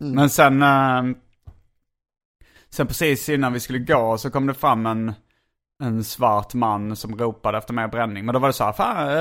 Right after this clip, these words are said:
Speaker 2: eh, fan jag såg roast battlen, ehm,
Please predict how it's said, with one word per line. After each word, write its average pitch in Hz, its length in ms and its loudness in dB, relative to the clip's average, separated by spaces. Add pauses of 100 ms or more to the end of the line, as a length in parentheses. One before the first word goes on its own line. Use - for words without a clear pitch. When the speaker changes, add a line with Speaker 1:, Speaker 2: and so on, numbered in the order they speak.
(160)
Speaker 2:
eh, 156 60 -4
fan 156 180 -6
jag 156 100 -8
såg 160 340 -6
roast 170 260 -4
battlen, 117 520 -6
ehm, 113 500 -6